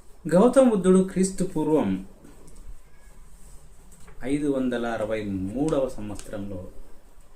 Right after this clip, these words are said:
జన్మించినట్టుగా చరిత్రకారులు చెప్తారు. ఆయన ఉత్తర భారతదేశంలో జన్మించాడు.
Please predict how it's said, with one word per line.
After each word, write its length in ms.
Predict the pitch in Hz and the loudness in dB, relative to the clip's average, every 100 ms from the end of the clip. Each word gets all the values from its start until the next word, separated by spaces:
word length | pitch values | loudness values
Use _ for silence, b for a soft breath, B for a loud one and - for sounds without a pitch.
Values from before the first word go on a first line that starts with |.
| - - - | -10 -10 -8
జన్మించినట్టుగా 920 | - 117 127 127 - 104 92 104 - - | -8 -4 -4 -4 -8 -12 -10 -10 -8 -10
చరిత్రకారులు 920 | - 113 104 - 98 - 101 - 104 | -8 -8 -8 -10 -10 -8 -10 -10 -10
చెప్తారు. 480 | - - - 92 - - - - - - - - - - - - B B B - | -10 -10 -12 -12 -12 -18 -20 -20 -20 -20 -20 -20 -20 -18 -18 -18 B B B -6
ఆయన 180 | 165 170 | -2 0
ఉత్తర 340 | 151 - 156 151 | 0 -2 0 2
భారతదేశంలో 880 | 139 139 120 123 - 120 127 127 - - - - - - | 4 4 2 0 0 -2 -2 -2 -4 -6 -10 -8 -8 -2
జన్మించాడు. 840 | 117 117 117 - 101 - - B | -2 -2 -4 -6 -6 -6 -6 B